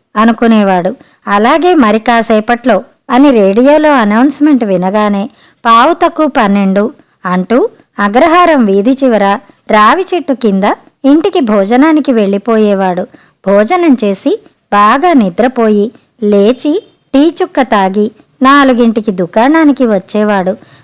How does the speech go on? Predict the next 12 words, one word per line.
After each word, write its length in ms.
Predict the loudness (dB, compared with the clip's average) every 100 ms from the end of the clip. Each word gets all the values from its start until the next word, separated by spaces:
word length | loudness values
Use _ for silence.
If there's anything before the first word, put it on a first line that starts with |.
| -2
బాగా 400 | 2 2 2 0
చీకటి 460 | 0 -2 -2 -2 -2
పడ్డాక, 480 | -4 -2 -4 -2 -4 -4 -10 _ _ -2
కాసేపట్లో 760 | 0 0 0 0 -2 0 0
ఆంగ్లంలో 640 | 2 2 2 2 2 2
వార్తలు, 600 | 2 0 -2 -4 -4 -4 -10 _ _ -2
ఢిల్లీ 340 | 0 2 0
నుంచి 360 | 2 2 2 -2
ప్రసారం 600 | -2 -2 0 0 -2 -6 -14 _ -2
అని 200 | 0 2
రేడియోలో 640 | 2 2 2 2 2 0
వినగానే, 640 | 0 -2 -2 -2 0 -2